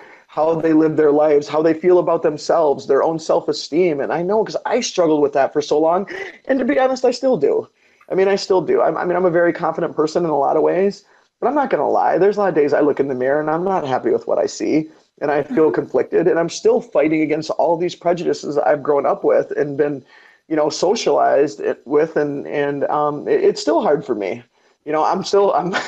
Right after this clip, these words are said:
Speaker 1: <laughs> I'm, I'm still trying to figure out what I'm gonna wear at the film festival <laughs> next week, and how people are gonna perceive me, and what kind of message I'm trying to send, and,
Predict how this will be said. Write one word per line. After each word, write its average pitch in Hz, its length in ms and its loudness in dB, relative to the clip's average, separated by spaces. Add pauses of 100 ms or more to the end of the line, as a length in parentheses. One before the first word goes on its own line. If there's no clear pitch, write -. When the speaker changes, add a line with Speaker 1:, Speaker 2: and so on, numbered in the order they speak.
(160)
Speaker 1:
<laughs> - 0 - (280)
I'm, 170 260 -4 (480)
I'm 190 240 0
still 214 260 2
trying 240 140 0
to 208 80 2
figure 196 260 2
out 165 120 4
what 175 120 4
I'm 180 140 2
gonna 180 160 4
wear 202 360 4
at 196 120 2
the 220 80 0
film 247 240 2
festival 233 520 2
<laughs> 180 100 2
next 180 200 -2
week, 208 360 2
and 190 280 0 (340)
how 196 220 4
people 220 240 2
are 202 80 4
gonna 202 160 4
perceive 202 600 2
me, 202 180 4
and 180 140 2
what 170 120 2
kind 196 160 0
of 185 60 0
message 185 320 0
I'm 175 100 0
trying 160 300 0
to 156 80 4
send, 170 380 2
and, 156 260 0